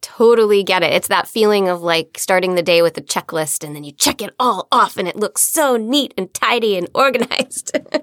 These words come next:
<laughs> I totally, I totally get it. Okay, final question. I would love to know if you could look your eighteen-year-old self in the face and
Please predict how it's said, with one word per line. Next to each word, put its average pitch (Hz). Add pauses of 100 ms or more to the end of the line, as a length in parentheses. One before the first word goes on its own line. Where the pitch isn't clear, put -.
(280)
<laughs> -
I 214
totally, 240 (140)
I 233
totally 285
get 233
it. 185 (840)
Okay, 359
final 320
question. 196 (160)
I 233
would 247
love 262
to -
know 220
if 208
you 226
could 196 (120)
look 208
your 220
eighteen-year-old 190
self 165
in 170
the 165
face - (280)
and 160